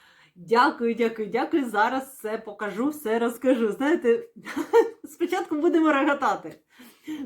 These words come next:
Жінці треба звикати, е, до посилочок, бо ви в мене неймовірні. Дякую, дякую, дякую. Ви найкращі, ви мої сонечки, ви мої зайчики. Я забираю посилочку, я просто чекаю, о, книжечки від Жупанського. Я там собі замовила одну книжечку,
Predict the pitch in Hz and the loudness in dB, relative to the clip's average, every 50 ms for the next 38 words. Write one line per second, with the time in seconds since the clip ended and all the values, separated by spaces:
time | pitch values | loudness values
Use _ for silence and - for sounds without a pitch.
0 | - 277 254 285 370 392 453 415 370 - - 349 427 427 330 403 349 277 269 285 | -8 2 4 4 4 4 4 0 0 0 0 0 0 2 2 2 2 2 2 2
1 | 320 - - 311 294 311 - - 427 403 427 415 415 415 392 - - - - 80 | 2 2 0 0 0 0 -2 -2 -4 -4 -2 -2 -4 -6 -8 -10 -12 -14 -16 -14
2 | 98 170 233 247 - - - - - 269 240 226 277 285 320 359 370 311 - - | -14 -14 -14 -16 -16 -18 -18 -18 -14 -12 -4 -2 0 2 2 0 -2 -2 -2 0
3 | 311 349 359 - 320 339 339 311 285 - 277 226 208 - 247 247 233 320 349 302 | 0 0 2 4 4 4 6 4 2 0 -2 -6 -4 -4 -2 0 4 4 4 4
4 | 269 285 285 294 294 285 269 247 247 269 294 302 277 269 262 262 233 254 294 339 | 4 2 0 0 0 0 0 0 0 0 2 2 2 2 0 0 2 2 2 2
5 | 339 269 269 269 254 226 196 294 311 330 294 - 302 294 262 240 294 302 302 302 | 2 2 0 0 0 0 2 2 2 2 2 2 2 2 2 2 2 0 0 0
6 | 277 269 247 220 285 302 349 - - 269 269 247 285 269 277 277 269 - 302 277 | 0 0 0 2 0 0 0 0 -2 -2 -2 0 0 0 0 0 -2 -2 -2 0
7 | 294 311 320 - - 285 262 269 277 262 247 262 262 254 247 - 269 262 254 254 | 0 0 0 0 -2 -4 -4 -4 -4 -2 -2 -2 -2 -2 -4 -4 -4 -4 -4 -4
8 | 240 - - 254 240 240 240 247 254 247 240 311 381 349 - 302 - - 220 - | -6 -8 -10 -10 -6 -4 -2 -2 -2 0 2 2 2 2 2 -2 -6 -10 -12 -14
9 | - _ _ _ _ _ - 254 247 - 240 240 254 - 277 277 302 381 453 - | -16 _ _ _ _ _ -20 -20 -18 -16 -16 -14 -12 -8 -2 2 2 4 4 4
10 | - 311 277 339 403 415 440 440 - 330 403 - - 330 349 349 311 - - 285 | 2 2 4 4 4 4 2 2 2 0 0 2 6 6 6 6 6 2 -2 -6
11 | 269 269 320 349 330 359 392 - - 294 - - - - 294 330 349 330 285 269 | -4 -2 -4 -2 -2 -2 -2 -2 -4 -6 -6 -8 -8 -4 -4 -2 -2 -2 -2 -2
12 | 240 233 277 262 254 233 233 240 285 277 277 269 - - 320 277 302 285 269 302 | -4 -4 -2 -4 -4 -2 0 2 2 2 2 0 0 0 2 4 2 2 2 0
13 | 254 220 220 208 208 214 - - 247 240 240 240 233 247 240 240 247 240 208 233 | 0 0 -2 -4 -4 -4 -6 -4 -2 -2 0 0 0 -2 -4 -4 -4 -4 -4 -4
14 | 226 226 226 226 220 220 220 214 214 214 196 226 226 - 302 359 349 339 320 - | -2 0 0 0 0 0 0 -2 -2 -4 -6 -8 -8 -6 -4 -2 0 0 -2 -2
15 | - | -6